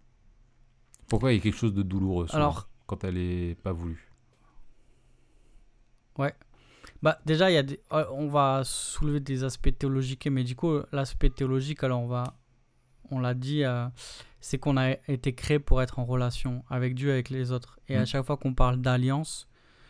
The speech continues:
Speaker 2: on parle souvent d'alliance. Ici, on, on, on dit qu'on a été créé en alliance avec Dieu et en, en, avec les autres. On a été créé pour être en relation, en fait.
Speaker 1: Mm.
Speaker 2: Euh, on n'a pas été créé,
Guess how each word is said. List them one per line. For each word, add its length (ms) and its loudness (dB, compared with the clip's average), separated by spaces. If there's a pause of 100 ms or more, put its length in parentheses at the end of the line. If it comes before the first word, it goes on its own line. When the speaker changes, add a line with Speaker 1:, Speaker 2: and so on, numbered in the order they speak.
(220)
Speaker 2:
on 140 -4
parle 220 2
souvent 320 0
d'alliance. 560 0
Ici, 280 -6
on, 240 -4 (140)
on, 100 -8
on 80 -2
dit 120 -4
qu'on 180 -2
a 60 0
été 180 -4
créé 240 -4
en 180 0
alliance 500 0
avec 280 0
Dieu 360 0
et 40 -2
en, 240 -6
en, 80 -6 (480)
avec 240 -4
les 160 0
autres. 260 -4 (760)
On 80 0
a 60 2
été 200 0
créé 220 2
pour 400 2
être 260 0
en 60 0
relation, 460 0
en 60 -8
fait. 340 -12 (140)
Speaker 1:
Mm. 40 -4
Speaker 2:
Euh, 220 -2 (640)
on 60 -2
n'a 120 2
pas 220 4
été 480 0
créé, 640 2